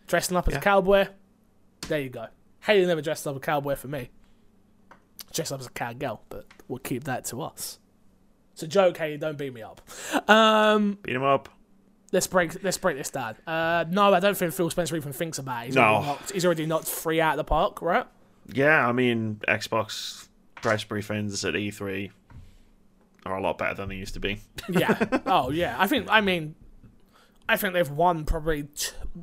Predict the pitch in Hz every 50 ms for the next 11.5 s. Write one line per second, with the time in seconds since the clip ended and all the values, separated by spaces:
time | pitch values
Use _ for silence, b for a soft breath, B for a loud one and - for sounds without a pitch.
0 | - 185 170 180 196 214 208 190 170 170 - - 175 160 135 - 160 - - 131
1 | - - 156 147 143 151 151 131 113 120 127 - b b b b b b b b
2 | b b 160 156 - 175 165 165 - 185 185 170 151 143 151 165 165 156 151 151
3 | - - - 175 165 156 147 139 139 139 - - - - 160 160 156 143 131 135
4 | 151 151 135 127 127 - 107 104 107 110 - _ _ _ _ _ _ - 202 226
5 | 226 226 226 226 220 196 170 170 185 190 180 160 143 185 175 156 170 160 156 156
6 | 151 151 147 147 143 143 139 139 - B B B B B B B B - 160 160
7 | - - 175 165 156 156 151 139 131 123 - - - - 165 - - - - -
8 | - - 254 226 180 170 165 156 151 147 139 147 151 160 160 143 - 240 233 226
9 | 196 220 240 202 175 143 117 120 123 127 127 127 - - - - 247 208 226 202
10 | 208 180 196 175 196 185 180 175 180 175 B B B B B 208 196 165 - 214
11 | 196 196 165 160 165 131 113 113 135 151